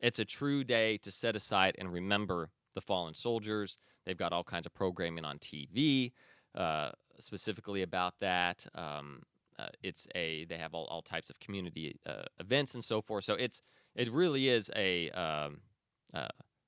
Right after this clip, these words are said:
a day dedicated to, to mourning the, as of right now, uh, twenty-three thousand, since Israel's founding, twenty-three thousand seven hundred forty-one fallen soldiers, uh, defending Israel,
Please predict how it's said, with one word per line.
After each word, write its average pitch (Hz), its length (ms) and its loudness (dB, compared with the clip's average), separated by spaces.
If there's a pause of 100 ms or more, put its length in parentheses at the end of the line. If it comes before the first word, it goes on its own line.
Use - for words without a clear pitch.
(100)
a 104 60 -6
day 98 200 4
dedicated 92 600 0
to, 82 240 -8
to - 140 -10
mourning 90 560 0 (480)
the, 82 500 -6 (380)
as 104 260 6
of 104 140 -4
right 101 200 6
now, 107 380 4 (800)
uh, 80 380 2 (120)
twenty-three 113 440 0
thousand, 98 640 4
since - 460 4
Israel's 127 360 4
founding, 131 540 4
twenty-three 113 400 0
thousand 101 400 6
seven 110 320 2
hundred 104 320 0
forty-one 95 460 0
fallen 90 340 2
soldiers, 110 500 0 (600)
uh, 78 280 -4 (460)
defending 113 380 4
Israel, 95 400 2